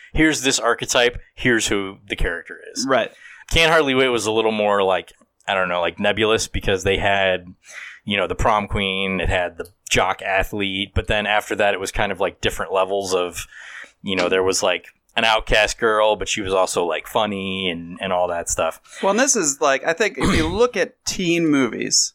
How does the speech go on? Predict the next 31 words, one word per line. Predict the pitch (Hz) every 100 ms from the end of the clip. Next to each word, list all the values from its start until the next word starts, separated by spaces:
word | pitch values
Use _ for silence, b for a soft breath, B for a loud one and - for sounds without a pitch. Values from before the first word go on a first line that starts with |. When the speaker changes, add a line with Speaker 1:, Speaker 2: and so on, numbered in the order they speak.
| _
Speaker 2:
I | 123
think | 127 160 139
there | 143 135
is | 127 117
a | 113
great | 107 123 131
divide | 131 113 120 113 110 -
between, | 117 - 147 135 131 - - -
before | 127 - 170 165 170
Columbine | - 147 120 113 120 120 120 - -
and | 127 110
after | 123 123 110
Columbine. | 110 104 101 90 - -
And | 139
this | 147 -
was | 131 - _ _ -
obviously | 151 160 147 143
before | 123 120 123 113
Columbine, | 113 101 98 95 65
'cause | 135 117
we're | 123
still | - - 156 147 143 B B B -
slashing | - 123 127 127 139
teens | 123 135 123
up. | 117 113 -
This | 113
is, | 120 117
like, | 113
the | -
Scream | - 123 120 120
era. | - 110 110 110